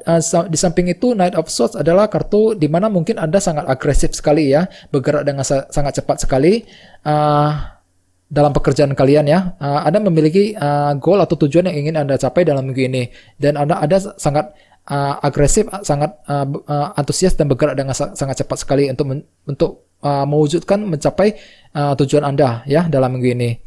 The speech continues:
Jadi overall energi untuk Anda adalah k-, kartu Knight of Cups. Jadi artinya, uh, Anda akan mendapatkan suatu tawaran ya, peluang yang sangat bagus sekali, uh, bisa berkaitan dengan asmara, pekerjaan, dan sebagainya dalam minggu ini. Oke,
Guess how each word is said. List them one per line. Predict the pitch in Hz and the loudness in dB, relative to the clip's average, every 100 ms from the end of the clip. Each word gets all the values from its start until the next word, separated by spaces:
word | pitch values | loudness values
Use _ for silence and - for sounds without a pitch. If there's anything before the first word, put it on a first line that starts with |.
| - - - _ - | -20 -20 -20 _ -2
Jadi | 151 220 | 0 2
overall | - 165 180 180 | 0 0 2 2
energi | 175 175 233 | 2 0 0
untuk | 208 | 0
Anda | 160 202 214 - | 0 2 0 2
adalah | 143 175 | 2 2
k-, | - - | 0 -8
kartu | - 139 185 | -4 -2 0
Knight | 160 151 | 0 0
of | 131 - | -2 -4
Cups. | 135 120 - - _ _ | -4 -4 -6 -12 _ _
Jadi | 143 151 160 | -4 -2 -2
artinya, | - 147 190 240 - - - - _ - | -2 0 0 -2 -8 -20 -20 -20 _ -4
uh, | 156 156 156 151 156 - | 2 2 4 2 0 0
Anda | 185 247 | 0 0
akan | 226 180 | 2 2
mendapatkan | 165 185 | 2 0
suatu | 180 - | -2 -4
tawaran | - 131 131 143 | 0 2 2 2
ya, | 147 160 175 - | 0 -4 -2 2
peluang | 143 147 143 | 4 4 0
yang | |
sangat | 139 131 | -2 -2
bagus | 127 123 120 | 0 0 0
sekali, | 120 120 160 214 - - - - _ | 0 2 2 0 -6 -20 -20 -20 _
uh, | 147 139 131 | -4 -2 -2
bisa | 139 | 0
berkaitan | 131 123 127 131 | 0 0 0 -2
dengan | 127 139 | -4 -6
asmara, | - 120 123 170 220 | -2 0 2 2 2
pekerjaan, | 185 - 127 143 165 226 220 | 0 0 2 2 2 0 -2
dan | 156 | -2
sebagainya | 147 131 123 120 127 120 127 | 0 -2 0 -2 -2 -4 -2
dalam | 123 123 | -2 0
minggu | 123 120 | -2 -4
ini. | 117 117 - - _ _ | -4 -6 -8 -14 _ _
Oke, | 120 180 226 233 | -4 -2 -2 -4